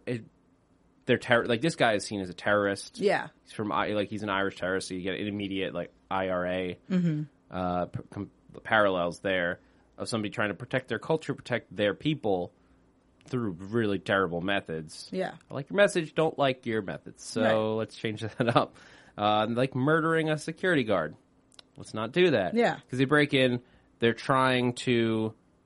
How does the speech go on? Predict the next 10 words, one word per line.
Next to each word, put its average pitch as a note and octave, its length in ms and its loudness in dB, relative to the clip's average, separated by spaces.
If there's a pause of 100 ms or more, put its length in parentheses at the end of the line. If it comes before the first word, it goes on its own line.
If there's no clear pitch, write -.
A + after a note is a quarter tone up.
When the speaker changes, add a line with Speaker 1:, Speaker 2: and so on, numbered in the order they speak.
(840)
Speaker 1:
find C3 220 6
out - 100 0
that D3 160 0
they F3+ 180 2
wanna, E3+ 340 4
like, C#3+ 380 2
protect C3+ 420 0
this A2+ 180 -4
body, C#3+ 380 4
'cause, - 240 -6